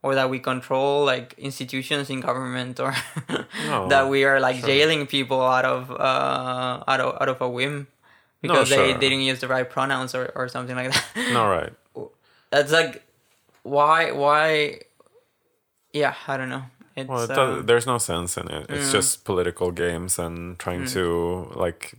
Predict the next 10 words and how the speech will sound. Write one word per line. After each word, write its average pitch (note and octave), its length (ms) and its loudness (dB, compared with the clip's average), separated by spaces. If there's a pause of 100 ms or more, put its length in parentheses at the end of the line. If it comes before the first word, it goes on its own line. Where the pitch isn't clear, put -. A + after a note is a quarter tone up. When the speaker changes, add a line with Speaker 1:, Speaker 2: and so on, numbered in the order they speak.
Speaker 2:
strengthen, E2+ 800 -8
like, E2+ 220 -8
the F#2 100 -8
church. F2 440 -4
And, E2+ 360 -10
uh, F2 100 -12 (400)
I F#2+ 140 0
don't C#3+ 180 2
know F#2 120 0 (120)
why F2 360 0